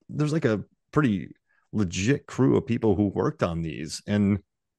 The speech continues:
just reading about how much fake blood was used and,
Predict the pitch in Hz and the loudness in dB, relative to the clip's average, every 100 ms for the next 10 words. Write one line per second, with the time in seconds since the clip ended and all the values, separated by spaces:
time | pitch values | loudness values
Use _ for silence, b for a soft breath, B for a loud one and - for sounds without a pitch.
0 | _ - 101 - 113 110 92 90 - 85 | _ -6 -4 0 0 2 0 -4 -8 -14
1 | 90 - 113 107 98 98 98 95 85 78 | -10 -2 0 2 0 0 0 0 -4 -8
2 | 58 | -10